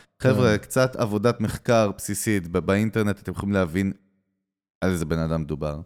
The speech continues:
Speaker 1: כן,
Speaker 2: על כל
Speaker 1: באמת,
Speaker 2: אחד.
Speaker 1: יש, יש היום מספיק כלים, גוגל, פייסבוק, לינקדאין, יש מספיק כלים בשביל להתחיל לנבור, אה, ולראות מי הבן אדם, ואם הדברים הם מעורפלים,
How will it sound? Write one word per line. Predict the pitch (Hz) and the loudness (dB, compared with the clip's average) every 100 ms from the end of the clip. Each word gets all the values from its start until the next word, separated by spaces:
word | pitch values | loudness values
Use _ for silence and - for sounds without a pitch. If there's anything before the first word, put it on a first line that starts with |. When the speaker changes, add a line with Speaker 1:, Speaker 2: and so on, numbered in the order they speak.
| - | -2
Speaker 1:
כן, | 165 | 0
Speaker 2:
על | 175 113 | 0 0
כל | 101 | 2
Speaker 1:
באמת, | 123 135 | 2 0
Speaker 2:
אחד. | 135 - 120 | -2 -2 -4
Speaker 1:
יש, | - | -2
יש | 120 123 - | -4 -2 0
היום | 117 120 | 0 0
מספיק | 110 - - 165 | -2 -2 -2 0
כלים, | - 120 135 135 123 101 - _ 98 87 71 90 | 0 0 2 2 0 -2 -4 _ -10 -8 -10 -2
גוגל, | 139 165 135 131 113 107 - | 2 2 2 0 0 -4 -4
פייסבוק, | 143 139 123 131 113 - | 0 0 0 -2 -2 -4
לינקדאין, | 104 147 131 131 120 | -2 0 0 -2 -2
יש | 110 104 | -2 -4
מספיק | 95 - 143 | -6 -4 -4
כלים | 131 127 135 | -2 -2 0
בשביל | 120 110 | -2 -2
להתחיל | 98 - 135 117 | -2 -2 0 2
לנבור, | 107 101 113 131 120 92 - _ _ _ - | 0 0 2 4 4 2 -4 _ _ _ -8
אה, | 98 101 101 101 101 101 | -6 -4 -4 -4 -4 -4
ולראות | 95 104 120 131 | -4 -2 -2 0
מי | 131 | 0
הבן | 110 101 | 0 0
אדם, | 101 110 143 135 | 0 0 0 0
ואם | 104 - 160 156 | 0 2 2 4
הדברים | 139 123 131 151 | 2 2 2 2
הם | 143 120 | 2 2
מעורפלים, | 110 - 113 104 95 120 113 127 175 208 196 | 0 -2 -4 -4 -4 -2 0 4 6 6 4